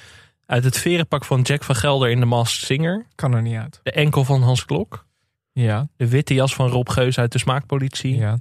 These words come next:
Speaker 1: De limousine van Bert van Leeuwen uit Het Familiediner. En de knikkerbaan uit Marble Mania.
Speaker 2: Ehm, met pijn in het hart denk ik dat de enkel van Hans Klok eruit moet.
Speaker 1: Oef.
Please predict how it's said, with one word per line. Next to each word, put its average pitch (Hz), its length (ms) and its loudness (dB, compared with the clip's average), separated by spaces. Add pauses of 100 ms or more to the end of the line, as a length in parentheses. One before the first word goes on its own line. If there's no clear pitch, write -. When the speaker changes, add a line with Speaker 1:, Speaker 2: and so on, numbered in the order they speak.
(120)
Speaker 1:
De 120 160 -2
limousine 139 600 2
van 135 140 -2
Bert 127 200 0
van 127 140 -2
Leeuwen 127 240 2
uit 123 140 0
Het 127 100 -2
Familiediner. 123 720 0
En 117 80 -2
de 110 80 -2
knikkerbaan 131 800 0
uit 113 140 -2
Marble 123 380 2
Mania. 113 580 -2 (1000)
Speaker 2:
Ehm, 143 1120 2 (840)
met 131 380 0
pijn 151 280 0
in 135 140 2
het 123 160 4
hart 123 460 -2 (680)
denk 147 280 2
ik - 340 -6 (100)
dat - 180 0
de - 80 -4
enkel 127 280 2
van 120 160 0
Hans 117 220 4
Klok - 240 -4
eruit 156 240 -4 (120)
moet. - 120 -8
Speaker 1:
Oef. - 380 -8